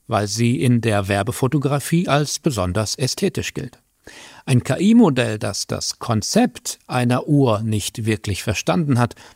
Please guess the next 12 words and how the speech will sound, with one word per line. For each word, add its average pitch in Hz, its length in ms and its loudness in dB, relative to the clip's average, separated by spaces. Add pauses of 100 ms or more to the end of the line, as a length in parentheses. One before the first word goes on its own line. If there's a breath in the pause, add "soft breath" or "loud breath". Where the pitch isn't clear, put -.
(180 loud breath)
sondern 117 500 2
nur 110 280 2
Muster 123 580 4
in 113 160 2
den 104 180 0
Trainingsdaten 120 840 0
rekombiniert, 113 1000 2 (220)
also 107 320 -2 (240 soft breath)
nachplappert, 123 840 0 (420 soft breath)
hat 151 200 -2
immense 147 460 4
Schwierigkeiten, 135 840 0